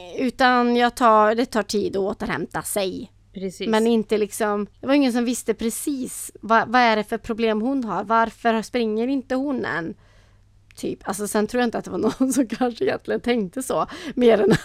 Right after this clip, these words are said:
Speaker 1: <laughs> men
Speaker 2: Din
Speaker 1: du vet, det var inte
Speaker 2: känsla
Speaker 1: så här.
Speaker 2: var den.
Speaker 1: Mm.
Speaker 2: Mm.
Speaker 1: Mm. Precis. Att jag,
Speaker 2: Men,
Speaker 1: jag
Speaker 2: men
Speaker 1: ville
Speaker 2: låg, låg,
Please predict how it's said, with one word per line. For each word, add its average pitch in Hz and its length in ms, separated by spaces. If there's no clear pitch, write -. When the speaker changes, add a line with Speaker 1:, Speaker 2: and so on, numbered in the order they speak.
Speaker 1:
<laughs> 320 360
men 247 220
Speaker 2:
Din 226 100
Speaker 1:
du 247 60
vet, - 120
det 233 160
var 269 80
inte 262 140
Speaker 2:
känsla 220 80
Speaker 1:
så 220 60
här. 175 160
Speaker 2:
var 165 100
den. 165 200
Speaker 1:
Mm. 262 220
Speaker 2:
Mm. 196 220
Speaker 1:
Mm. 277 180
Precis. 226 360
Att 226 160
jag, 254 160
Speaker 2:
Men, 226 100
Speaker 1:
jag 311 140
Speaker 2:
men 330 80
Speaker 1:
ville 233 220
Speaker 2:
låg, 220 160
låg, 233 240